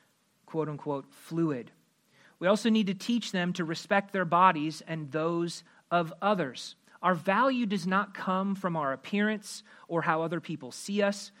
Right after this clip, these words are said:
We need to teach them that it's wonderful to be made as a girl or made as a boy, and the way that God made them is good, and it's a gift to be celebrated. We also teach them,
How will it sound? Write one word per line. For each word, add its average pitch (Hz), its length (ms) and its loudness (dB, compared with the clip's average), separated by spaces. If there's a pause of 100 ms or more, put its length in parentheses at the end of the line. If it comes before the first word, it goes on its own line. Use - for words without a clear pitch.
(220)
We 185 40 -8
need 185 120 0
to 170 60 -8
teach 277 340 -4
them 196 140 2
that 170 100 -2
it's 151 160 -8
wonderful 208 680 0
to 208 140 -10
be 147 300 -2 (180)
made 185 340 0
as 170 140 -2
a 143 60 -4
girl 180 500 -2
or 135 140 -10
made 165 420 -4
as 156 180 -12
a 131 60 -6
boy, 156 460 -2 (320)
and 147 100 -10
the 147 40 -6
way 180 200 2
that 185 160 0
God 160 240 2
made 170 280 -2
them 180 220 -2
is 123 200 -12
good, 175 500 -2
and 156 100 -8
it's 151 140 -10
a 143 40 -8
gift 151 380 -6
to 160 80 -8
be 139 120 -8
celebrated. 131 720 -6 (500)
We 165 60 -2
also 190 180 2
teach 220 440 -2
them, 156 360 -2